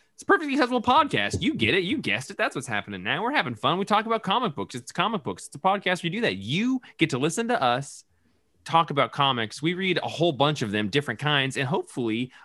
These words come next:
us reading them allows you to feel a little bit more informed if you didn't get to read them. Hopefully it helps you choose which books you want to acquire if you're on a fixed budget, or hopefully we're just entertaining, 'cause that's a good thing.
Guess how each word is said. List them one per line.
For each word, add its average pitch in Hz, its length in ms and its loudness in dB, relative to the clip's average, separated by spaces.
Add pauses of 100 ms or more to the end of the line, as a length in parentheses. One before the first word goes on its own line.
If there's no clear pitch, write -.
us 180 320 2
reading 156 300 0
them 104 160 -2
allows 120 340 0
you 170 160 -2
to 135 160 -2 (140)
feel 139 680 -2
a 131 60 -2
little 127 280 0
bit 156 140 -2
more 135 180 0
informed 120 440 0
if 104 100 -8
you 120 80 -2
didn't 117 240 -2
get 139 160 -4
to - 140 -14
read 95 200 -6
them. 107 240 -8 (200)
Hopefully 170 260 0
it 110 60 0
helps 131 280 -2
you 139 100 -2
choose 143 380 -2
which 139 220 -2
books 123 260 -4
you 110 80 -2
want 151 140 -2
to 104 60 -4
acquire 92 400 -2
if - 120 -12
you're 98 120 -4
on 90 60 -6
a - 20 -14
fixed - 320 -12
budget, 139 340 -2 (260)
or - 100 -4
hopefully 156 580 0 (200)
we're 160 100 0
just 240 260 -2
entertaining, 180 640 -2
'cause 104 100 -8
that's 165 160 -2
a 131 60 -4
good 98 240 -4 (120)
thing. 95 260 -8